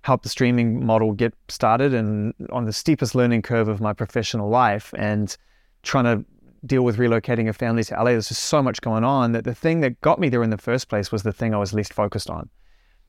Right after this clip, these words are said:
And so eventually that thing kicked back up and people were like, "Well, let's do the interview things. Like, let's get you back in that, in that mic, uh, on that mic." And, and I just wasn't prepared for it. And that's when I was like, "Look, I need to,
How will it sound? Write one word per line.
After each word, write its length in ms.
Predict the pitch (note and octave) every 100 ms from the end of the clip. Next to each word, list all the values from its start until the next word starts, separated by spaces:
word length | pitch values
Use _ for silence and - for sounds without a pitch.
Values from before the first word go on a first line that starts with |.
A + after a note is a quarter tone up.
| _ -
And 120 | A#2
so 340 | C3+ A#2 A2+ -
eventually 500 | A2+ B2+ E3+ - A#2
that 220 | A#2 -
thing 180 | - A2
kicked 240 | - A#2
back 180 | - G#2+
up 200 | D3 C3+
and 100 | A2+
people 240 | C3 A2+ A2+
were 60 |
like, 180 | A2+ A2
"Well, 80 | A#2+
let's 140 | C3+
do 100 | -
the 120 | A#2 A2
interview 280 | G2 B2
things. 380 | G#2 G#2+ G2+ G2
Like, 220 | G#2+ G2 -
let's 160 | A2+
get 160 | - A#2
you 60 | A2
back 240 | A2+ -
in 80 | A2
that, 160 | G#2+ -
in 80 | A#2
that 160 | G#2 F2+
mic, 360 | D3+ C#3 - - _ _
uh, 300 | A2+ G#2+ G#2
on 100 | A2+
that 120 | G#2+
mic." 220 | A2 B2+ -
And, 260 | A#2 A#2 A2
and 140 | A2
I 120 | A2+ A2
just 180 | A2+
wasn't 300 | - A2 G#2
prepared 340 | - A2 A#2 C#3
for 180 | - G#2+
it. 80 | G2
And 180 | A2 G#2+
that's 240 | G#2 -
when 80 | A#2
I 60 | G2+
was 100 | G2
like, 120 | -
"Look, 140 | G2
I 60 | G2+
need 180 | G2+ F#2
to, 200 | - F#2